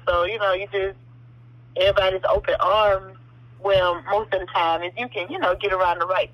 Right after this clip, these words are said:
circle, it's, it's much easier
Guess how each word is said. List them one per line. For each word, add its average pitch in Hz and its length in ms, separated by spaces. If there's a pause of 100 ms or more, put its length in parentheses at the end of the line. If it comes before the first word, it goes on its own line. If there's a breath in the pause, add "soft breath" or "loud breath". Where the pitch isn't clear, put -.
circle, 208 400 (880)
it's, 180 180 (100)
it's 190 160
much 196 260 (140)
easier 180 760